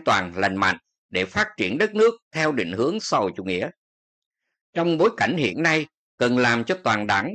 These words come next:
toàn dân, toàn quân nhận thức đúng phương châm bảo vệ Tổ quốc Việt Nam xã hội chủ nghĩa từ sớm từ xa,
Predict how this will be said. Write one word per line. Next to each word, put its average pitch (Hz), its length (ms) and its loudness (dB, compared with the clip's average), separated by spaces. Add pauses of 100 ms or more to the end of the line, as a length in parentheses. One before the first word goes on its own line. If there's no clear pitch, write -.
(100)
toàn 104 280 0
dân, 175 260 4
toàn 98 280 0
quân 175 180 4 (340)
nhận 104 260 -2
thức 226 240 0
đúng 175 220 2
phương 175 280 2
châm 165 300 2
bảo 110 140 2
vệ 123 220 2
Tổ 95 140 0
quốc 226 280 2
Việt - 200 -2
Nam 165 200 2
xã 139 160 0
hội 98 120 0
chủ 110 60 -6
nghĩa 107 260 0 (240)
từ 110 180 2
sớm 135 400 0
từ 101 140 0
xa, 160 340 0